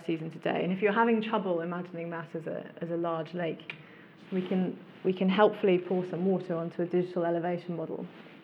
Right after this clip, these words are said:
which might give you some idea of, um, what that might have looked like in the past. And actually, when you do that, w-, we realise that, that that is a lake that was probably, at its maximum extent, about sixty-six thousand square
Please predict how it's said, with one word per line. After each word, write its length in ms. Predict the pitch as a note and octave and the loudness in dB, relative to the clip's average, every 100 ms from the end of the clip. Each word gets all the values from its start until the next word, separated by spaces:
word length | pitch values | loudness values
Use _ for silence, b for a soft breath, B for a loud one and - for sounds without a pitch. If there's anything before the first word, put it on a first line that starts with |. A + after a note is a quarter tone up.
| B B B - | B B B -2
which 120 | A#3 | 4
might 200 | G#3+ G3+ | 4 6
give 120 | G3+ | 2
you 80 | G3 | 2
some 160 | G#3 F#3+ | 2 0
idea 500 | F3+ F3 F3 E3+ D3+ | 0 -2 0 0 -2
of, 40 | - - B B B B - - | -6 -16 B B B B -20 -12
um, 340 | E3 E3 D#3+ F#3+ - - - - - F3+ | -8 -6 -8 -10 -14 -20 -20 -20 -10 -4
what 160 | F#3+ | -2
that 120 | F3 | -2
might 200 | F#3 F3+ | -2 -4
have 100 | E3+ | -4
looked 140 | E3 E3 | -6 -6
like 240 | E3+ - | -8 -10
in 40 | E3 | -12
the 60 | |
past. 440 | E3 - F#3 E3 - - B B B | -10 -4 -4 -4 -10 -20 B B B
And 80 | A#3+ | 2
actually, 260 | A#3 - A3+ | 4 4 6
when 160 | A3+ | 6
you 100 | A3 | 4
do 240 | G#3 D#4 D#4 | 6 8 10
that, 300 | F#3+ E3 - - - - | 6 4 -2 -12 -20 -14
w-, 160 | F#3 - - - - - | -12 -12 -16 -20 -18 -4
we 140 | F#3 | 0
realise 340 | F3+ F3+ E3+ - | 2 2 0 -2
that, 140 | - - - - - B B B - | -8 -12 -18 -20 -20 B B B -4
that 240 | G#3+ - | -4 2
that 160 | G#3+ G3+ | 4 4
is 80 | F#3+ | 4
a 40 | |
lake 280 | F#3+ F#3+ F3+ | 4 2 0
that 80 | - | -6
was 100 | - | -10
probably, 460 | - G3+ G3+ F3 D#3+ | -4 0 2 2 0
at 80 | |
its 140 | F3 G#3+ | 0 4
maximum 400 | G#3+ - G3 F3+ | 4 4 -2 -2
extent, 520 | - - - A#3 G3 F#3+ | -4 -12 2 4 4 2
about 260 | F3 - | -2 0
sixty-six 500 | - - G3 F#3+ - | -2 -2 -4 -6 -8
thousand 420 | - F#3 F3 E3+ E3 | 0 0 0 -4 -8
square 260 | E3 D#3+ | -6 -6